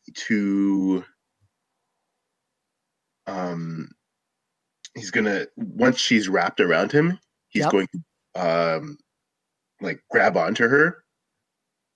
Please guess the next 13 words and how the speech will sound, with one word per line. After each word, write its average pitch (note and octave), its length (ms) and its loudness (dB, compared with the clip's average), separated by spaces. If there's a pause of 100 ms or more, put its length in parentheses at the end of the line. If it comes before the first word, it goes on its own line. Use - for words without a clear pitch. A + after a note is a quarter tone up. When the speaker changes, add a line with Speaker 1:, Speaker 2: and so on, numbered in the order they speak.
(380)
Speaker 1:
and, F#2 840 0
um, F2 960 -6 (2250)
and F#2+ 160 -2
basically F#2 560 -4
try F#2+ 280 2
to F2+ 140 -2 (100)
pull E2+ 260 4
her F2 480 0 (180)
off E2 260 -6
of D#2+ 120 -8
him. - 340 -14 (520)
Speaker 2:
Okay. - 80 -6
Speaker 1:
Uh, D2+ 500 -4